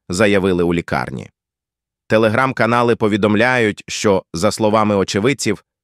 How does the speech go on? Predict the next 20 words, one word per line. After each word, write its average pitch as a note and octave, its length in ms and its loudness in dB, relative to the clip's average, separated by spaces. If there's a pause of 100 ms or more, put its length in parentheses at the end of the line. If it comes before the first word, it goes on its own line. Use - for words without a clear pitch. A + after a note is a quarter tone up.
стріляв A2 520 0
чоловік G#2 480 0
приблизно G2+ 540 0
двадцять F#2 500 -2
років. D2+ 480 -4 (760)
Коли A#2+ 220 4
Фаріон C#3 400 2
вийшла B2 400 2
з G#2 60 -2
будівлі, A#2+ 600 0
він A#2+ 220 0
підбіг A#2+ 580 0 (100)
і B2 120 0
вистрелив B2 680 0
їй A#2+ 260 0
в G2+ 40 -4
голову, F#2 540 0 (380)
йдеться G2+ 420 0
у G#2 160 -2
повідомленнях. D2 880 -2